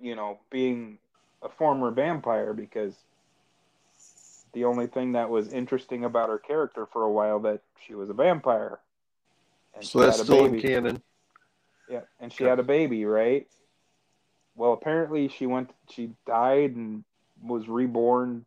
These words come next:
Speaker 1: normal again. Not, well, a mutant, but not a vampire. And Jubilee's like, "No, no, no, no, no. That, that's a sign of this." And she just goes into all the lore <laughs> and all that.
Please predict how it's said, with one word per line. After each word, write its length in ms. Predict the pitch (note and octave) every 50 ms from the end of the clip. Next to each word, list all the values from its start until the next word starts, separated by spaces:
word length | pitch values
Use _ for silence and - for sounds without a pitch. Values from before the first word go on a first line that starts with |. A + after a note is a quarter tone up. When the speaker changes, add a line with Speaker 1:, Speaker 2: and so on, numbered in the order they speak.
| _
Speaker 1:
normal 560 | - A2+ A2 A2 A2 G#2+ G2+ G#2 G2+ G#2+ - -
again. 240 | A#2 G#2 G#2 - G#2 - - -
Not, 280 | A2+ A2+ A#2+ A2+ G#2+ - -
well, 280 | B2 A#2 A2+ G#2 - _ _ _ _
a 60 | B2+ A#2
mutant, 500 | A#2 B2+ C3+ C3+ B2+ - B2+ A2 G#2+ - _
but 200 | A2 A2 A2 G#2+
not 360 | G#2+ G#2+ G#2+ G2+ G#2 - - _ _
a 100 | - A2
vampire. 600 | G2+ A2+ A2+ A2+ G#2 - - G#2 G#2+ G#2 G#2 G2 - _ _ _ _ _ _ _ _ _ _ _ _ _ _ _ _ _ _ _ _ _ _ _ - - - _ _ _ _ _ _ _ _ _ -
And 160 | B2 A#2+ A#2
Jubilee's 480 | A2+ C3+ C3+ C3 C#3 C3+ C3+ C3 C3 C3
like, 240 | C3+ B2 A#2+ -
"No, 380 | - B2+ A2+ A2+ B2 D3+ D#3 D#3
no, 180 | C#3+ C3+ C3+ B2+
no, 180 | B2+ B2+ A#2+
no, 140 | A#2+ A#2+ A#2
no. 220 | A2+ A#2 A2+ A2
That, 360 | G#2 A2 A2+ C3+ D#3+ D#3+ - -
that's 360 | B2 C#3 E3+ G3 F#3+ - -
a 100 | D3+ B2+
sign 380 | - - D3+ C3+ C3 B2+ A#2+
of 260 | A#2+ A#2 A#2 A#2 A2+ A2+
this." 340 | B2+ E3+ E3+ D#3+ - -
And 240 | A#2 A#2 A2+ A2+ G#2
she 140 | - A#2+ A#2
just 220 | A#2 A#2+ G#2+ A2+
goes 240 | - A#2+ A#2+ A#2 A#2+
into 160 | A#2+ A#2+ A2+
all 260 | G#2 - G#2+ A#2 A#2 A#2
the 80 | A#2
lore 500 | G#2+ A2 G#2+ G#2+ A2+ A2 A#2 A#2 A2+ A#2
<laughs> 120 | - - -
and 80 | F3+
all 360 | B2 G#2+ - - - F3+ - - _
that. 380 | - C#3+ - - - D#3+ -